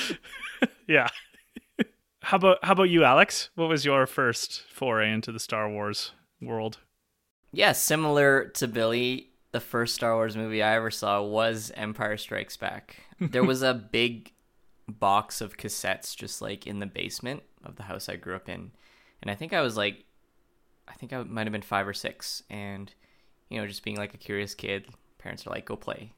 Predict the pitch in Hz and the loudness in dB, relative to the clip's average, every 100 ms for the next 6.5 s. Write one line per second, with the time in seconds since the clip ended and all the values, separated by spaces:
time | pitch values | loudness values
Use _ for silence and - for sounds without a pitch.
0 | - 95 107 107 107 104 98 104 113 - | -12 -10 -8 -8 -8 -6 -6 -8 -10 -12
1 | 107 104 - - _ - 107 113 107 104 | -12 -14 -20 -20 _ -8 -6 -4 -2 -2
2 | 107 110 104 107 - 101 104 120 131 110 | -2 -4 -4 -4 -2 0 0 -2 -6 -10
3 | 101 98 - 98 - 98 101 101 - - | -10 -12 -12 -12 -6 -4 -4 -6 -10 -10
4 | 90 90 - - 95 95 - 110 101 - | -10 -10 -18 -4 -2 -2 -4 -10 -10 -16
5 | _ _ _ _ _ - 98 101 107 101 | _ _ _ _ _ -8 -6 -6 -6 -8
6 | - 98 - 104 113 | -8 -8 -8 -10 -12